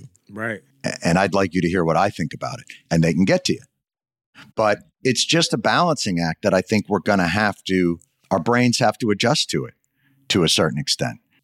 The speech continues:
Speaker 2: That whole idea of cancel culture to me is just, you know, villagers with pitchforks. It reminds me of the movie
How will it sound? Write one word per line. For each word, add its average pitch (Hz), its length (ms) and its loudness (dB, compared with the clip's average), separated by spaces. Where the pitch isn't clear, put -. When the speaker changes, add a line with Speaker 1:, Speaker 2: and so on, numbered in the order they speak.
Speaker 2:
That 123 200 2
whole 185 220 4
idea 143 260 2
of 107 80 -2
cancel 165 300 -2
culture 101 340 -2
to - 260 0
me 110 640 2
is 107 380 0
just, - 300 0
you 98 100 2
know, 90 220 4
villagers 131 640 2
with 139 180 -4
pitchforks. - 520 0
It 127 140 2
reminds 135 420 2
me 147 100 2
of 120 60 0
the 110 80 2
movie 101 580 2